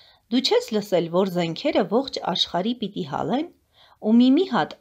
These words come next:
ամեն մեկից թանգարանում պիտի պահեն։ Ինչու էր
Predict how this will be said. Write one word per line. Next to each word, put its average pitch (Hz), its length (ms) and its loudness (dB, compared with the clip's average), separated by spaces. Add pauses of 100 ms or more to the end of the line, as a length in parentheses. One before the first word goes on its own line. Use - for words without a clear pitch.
(120)
ամեն 165 340 -2
մեկից 254 420 -8 (260)
թանգարանում 151 760 -4
պիտի 160 200 -10 (120)
պահեն։ - 360 -8 (1700)
Ինչու 226 260 2
էր 381 140 2